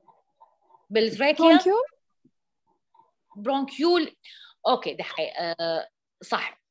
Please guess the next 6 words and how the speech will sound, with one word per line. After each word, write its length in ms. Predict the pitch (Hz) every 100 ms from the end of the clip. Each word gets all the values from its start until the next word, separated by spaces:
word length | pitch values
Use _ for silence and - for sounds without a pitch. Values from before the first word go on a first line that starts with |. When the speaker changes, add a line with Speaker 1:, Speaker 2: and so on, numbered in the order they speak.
| -
Speaker 1:
أنت 200 | 247 -
برونكيول 1040 | 247 226 202 254 302 - 214 208 202 208 - -
تذكريها، 840 | 220 - 208 180 180 156 160 175 _ _ _ - - -
برونكيول 760 | 208 190 247 311 - 220 202 180
ما 140 | 226 302
تنذكر، 680 | 240 202 175 170 - 156